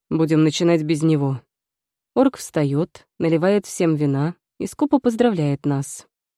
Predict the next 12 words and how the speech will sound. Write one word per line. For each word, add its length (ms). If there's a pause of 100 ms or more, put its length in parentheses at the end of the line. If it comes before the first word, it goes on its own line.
(560)
Праздник 380
урожая 420
очень 300
напоминает 800
наш 280
Новый 280
год, 420 (320)
только 280
вместо 340
оливье 340
мясные 440
лепешки. 640